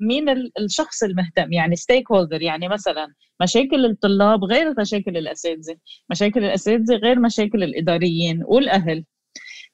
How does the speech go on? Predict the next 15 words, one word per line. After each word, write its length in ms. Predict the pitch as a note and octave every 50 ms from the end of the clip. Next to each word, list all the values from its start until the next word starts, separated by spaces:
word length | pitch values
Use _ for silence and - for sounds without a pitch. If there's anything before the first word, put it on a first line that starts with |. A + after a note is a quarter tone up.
| - -
آه، 360 | D#3+ F3 E3 D3+ D3 C#3 - _ _ - F#3+ - G#3
so 240 | F3+ F3 E3 - - - - _ _ _ _ - _ _ _ _ _ _ _ _ _ _ _ _ _ _ -
حدا 360 | - - - C#4+ D4+ D4+ C4+
يقدر 480 | G#3+ A3+ D4 - - A3+ G#3+ G3+ E3+ D3 - - - - _ _ - E3+
يشوف 640 | E3 D#3 E3+ F3+ F3 - - C#4+ D#4+ D4+ - - A#3
ه-، 120 | A3 G#3
ال-، 380 | F3 - - E3+ D3 D#3 D#3+ -
كل 220 | - B3 C#4 C#4
هالمشاكل 920 | B3 A3 G#3+ G3+ F#3+ F3 E3 F3 F3 - - A3+ B3 A#3 - A3 F3+ E3+ D#3+
و-، 140 | D#3 - -
وكل 460 | - D#3+ D#3 A#2+ - E3 - A#3 A#3
هالحلول 680 | A#3+ A3+ G3 F#3+ F#3 - - G3 G3 A#3+ D4 D#4 D4 A#3+
موجودة 480 | G3+ F#3 G3 G3 G3 C4 D4 B3 A#3+ D#3+
على 160 | E3+ A#3 E4+
الأرض 480 | C#4+ - G#3 C4+ C#4+ A3+ E3+ F3 F3